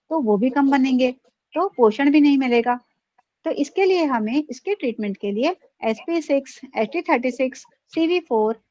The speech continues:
के सिक्स, एलआई टू, इन सब points को हम tone करेंगे,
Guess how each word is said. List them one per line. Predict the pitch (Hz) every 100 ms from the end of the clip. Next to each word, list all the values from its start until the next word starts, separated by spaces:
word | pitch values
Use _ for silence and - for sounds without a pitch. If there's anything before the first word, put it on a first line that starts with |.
| _ -
के | 302
सिक्स, | 302 277 262 - - _ -
एलआई | 247 277 311
टू, | 285 254 262 _ _
इन | 302 302
सब | 240 220 240
points | 220 208
को | - 240
हम | 269 466 _ _ _
tone | 285 247 214
करेंगे, | 196 180 180